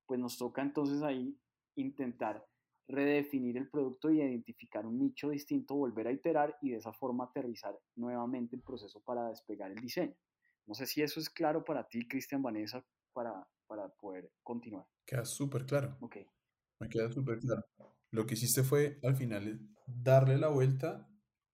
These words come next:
Speaker 2: al proceso tradicional. Están, están empezando, pues, entre comillas, por supuesto, empezando al revés de cómo empezaban hace, hace unos años.
Speaker 1: De acuerdo,
Speaker 2: Claro.
Speaker 1: enfocados en la necesidad
Speaker 2: Claro, el cliente.
Speaker 1: y en el cliente, no en la necesidad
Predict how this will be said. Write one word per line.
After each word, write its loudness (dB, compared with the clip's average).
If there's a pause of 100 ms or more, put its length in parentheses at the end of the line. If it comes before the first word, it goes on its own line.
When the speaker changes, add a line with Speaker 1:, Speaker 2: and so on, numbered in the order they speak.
(180)
Speaker 2:
al 4
proceso 0
tradicional. 2 (960)
Están, -2
están -2 (360)
empezando, 4
pues, -6
entre -8
comillas, -4
por -14
supuesto, 2 (480)
empezando 0
al 6
revés 6
de 0
cómo 2
empezaban 0
hace, -4
hace -4
unos 0
años. -4
Speaker 1:
De -6
acuerdo, -4
Speaker 2:
Claro. -4
Speaker 1:
enfocados -2
en 2
la -2
necesidad -2
Speaker 2:
Claro, 2
el 0
cliente. -2
Speaker 1:
y 0
en -4
el -6
cliente, 0 (600)
no 2 (180)
en -2
la 0
necesidad -4